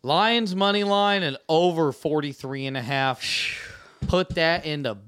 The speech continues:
bank, ladies and gentlemen. There is no way that the Lions lose this divisional game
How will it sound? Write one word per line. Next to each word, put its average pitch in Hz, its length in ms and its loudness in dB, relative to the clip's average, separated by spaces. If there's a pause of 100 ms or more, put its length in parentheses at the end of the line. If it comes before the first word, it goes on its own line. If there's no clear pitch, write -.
(120)
bank, 156 440 2
ladies 123 420 -2
and 113 100 -10
gentlemen. 107 480 -10
There 151 220 -2
is 120 200 -6
no 147 320 0
way 151 320 0
that 127 160 -8
the 143 120 -4
Lions 127 500 -6
lose 143 500 0 (320)
this 139 320 -2
divisional 165 520 -4
game 143 480 -4